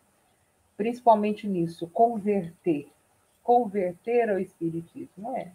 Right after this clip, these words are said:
é um caso a pensar. O que que eu tô fazendo? Ai, meu Deus, eu acho que eu ainda sou um piruá, não tem jeito. <laughs>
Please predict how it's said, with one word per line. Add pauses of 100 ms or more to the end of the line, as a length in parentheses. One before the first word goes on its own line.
é
um
caso
a
pensar. (760)
O
que
que
eu
tô
fazendo?
Ai,
meu
Deus,
eu
acho
que
eu
ainda
sou
um
piruá,
não
tem
jeito.
<laughs>